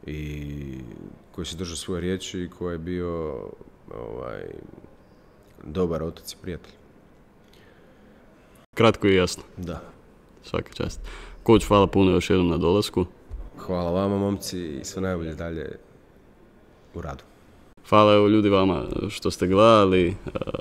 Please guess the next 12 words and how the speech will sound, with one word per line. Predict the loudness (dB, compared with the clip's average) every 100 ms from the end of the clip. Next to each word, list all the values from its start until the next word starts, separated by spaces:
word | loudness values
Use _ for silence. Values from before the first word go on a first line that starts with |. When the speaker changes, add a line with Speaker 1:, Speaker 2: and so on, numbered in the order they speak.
| -4
Speaker 2:
lajkajte, | 2 2 4 0 0 -2
pretplatite | 2 0 4 2 2 -2 -2
se, | -2
komentirajte, | -4 -2 -2 0 4 4 4 2 -4 -4 -12 -20 -20 -14 0
javite | 6 6 6
nam | 2 2
svoje | 2 4
neke | 2 0
prijedloge | 0 2 4 2
za | 0
dalje | 0 0 2 0 0
i | -2 -4